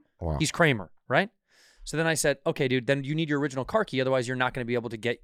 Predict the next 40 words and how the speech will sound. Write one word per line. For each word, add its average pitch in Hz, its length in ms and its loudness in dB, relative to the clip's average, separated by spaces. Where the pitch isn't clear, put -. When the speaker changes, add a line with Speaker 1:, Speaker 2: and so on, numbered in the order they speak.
Speaker 2:
into 131 140 -4
your 113 120 -2
car. 190 320 6
And 139 120 0
who 151 100 -4
knows 160 300 0
if 156 160 -4
the, 127 260 -2
if 139 160 -4
they're 131 120 0
gonna 117 160 -2
ship 185 280 0
it, 175 240 2
blah, 156 240 2
blah, 156 120 4
blah." 117 200 0
My 180 240 4
assumption, 123 500 0
Andrew 151 300 -2
Santino's 131 400 -2
assumption, 110 340 -4
he's 165 180 -4
already 220 140 2
contacted 120 580 -4
the 110 60 0
hotel 123 360 -4
about 123 140 0
his 110 140 -4
key. 320 300 -4
Speaker 1:
Of - 140 -2
course, - 400 2
you 110 120 6
would, - 120 4
obviously. 104 680 0
Speaker 2:
Thank 320 360 -2
you, 117 180 0
Bobby. 151 500 2
This 226 380 2
fucking 165 340 -2
moron 107 540 -2